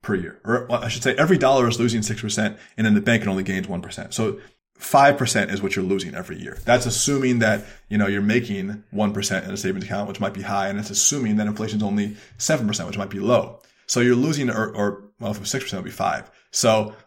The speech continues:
you're losing about five percent every single year. That means that for every hundred dollars you put in, it's worth five dollars less every year. And the only way to beat that is through interest. You need to put your money somewhere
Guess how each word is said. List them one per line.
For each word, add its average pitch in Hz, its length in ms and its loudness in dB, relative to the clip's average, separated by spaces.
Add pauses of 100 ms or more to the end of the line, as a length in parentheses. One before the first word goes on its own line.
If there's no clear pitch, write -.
(280)
you're 143 160 2
losing 143 300 4
about - 240 2
five 117 220 4
percent - 500 -2 (420)
every 101 360 -2
single 95 440 -2
year. 92 380 -10 (200)
That 107 140 4
means 127 220 -2
that 107 140 -4
for 107 100 -8
every 107 140 -4
hundred 107 140 0
dollars 117 280 2
you 101 60 -6
put 95 160 -6
in, 98 160 -2
it's 104 160 -6
worth 120 280 -2 (380)
five 92 240 -2
dollars 95 260 0
less - 480 0
every 98 200 -12
year. 120 320 -4 (360)
And 117 520 2
the 120 180 -2
only 143 240 0
way 143 140 2
to - 100 -4
beat - 280 -4
that 101 140 2
is 98 140 -4
through 95 400 -8
interest. 135 380 -4
You 107 40 0
need 135 260 -2
to 123 260 -2
put 123 240 -8
your 107 60 -2
money 131 180 -2
somewhere 104 520 -4